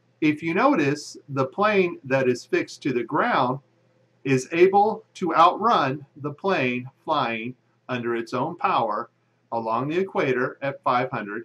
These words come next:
and seventy miles an hour. A plane leaving the equator center, traveling east under its own power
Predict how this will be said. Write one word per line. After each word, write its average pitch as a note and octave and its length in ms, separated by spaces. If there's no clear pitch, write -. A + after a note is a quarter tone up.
and B2+ 160
seventy G#2+ 460
miles F#2+ 400
an C#3+ 100
hour. G#3 380
A C3 120
plane D#3+ 500
leaving B2 380
the A#2 120
equator A2+ 440
center, F3+ 680
traveling A#2 600
east E3 500
under C#3 240
its A#2 160
own D#3+ 240
power D#3 480